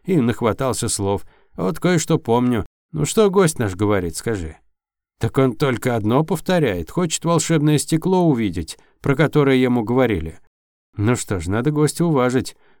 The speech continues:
Пусть Кузьма подзорную трубу принесет». Через несколько минут появился Кузьма с подзорной трубой. Это была уже третья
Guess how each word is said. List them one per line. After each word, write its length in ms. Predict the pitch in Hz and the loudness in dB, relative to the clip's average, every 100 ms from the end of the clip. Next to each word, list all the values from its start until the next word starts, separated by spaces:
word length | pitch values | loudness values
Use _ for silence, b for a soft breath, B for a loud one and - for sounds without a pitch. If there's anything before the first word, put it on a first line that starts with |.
| - | -6
Пусть 260 | 165 160 | -4 -2
Кузьма 320 | - 156 165 | 0 2 4
подзорную 540 | 160 156 131 151 147 143 | 4 2 4 4 4 2
трубу 300 | 151 156 160 | 2 2 2
принесет». 600 | - 110 95 - - - _ _ _ _ _ _ - | 0 0 -2 -4 -10 -14 _ _ _ _ _ _ -8
Через 280 | - 113 104 | -2 0 2
несколько 480 | 147 151 139 - | 2 2 0 0
минут 420 | 123 117 135 180 - | 0 0 0 0 -2
появился 580 | 143 131 139 156 - | 0 2 2 2 0
Кузьма 440 | 139 139 101 104 127 | 0 0 0 0 -2
с 80 | - | -2
подзорной 540 | 127 92 95 98 101 | -4 -2 -2 0 -2
трубой. 520 | 92 120 92 82 - b b - | -2 -2 -2 -6 -10 b b -4
Это 200 | 143 143 | 0 2
была 240 | 135 143 | 2 2
уже 220 | 135 131 | 2 0
третья 720 | - 131 147 143 - 104 90 | -2 0 2 0 0 -4 -6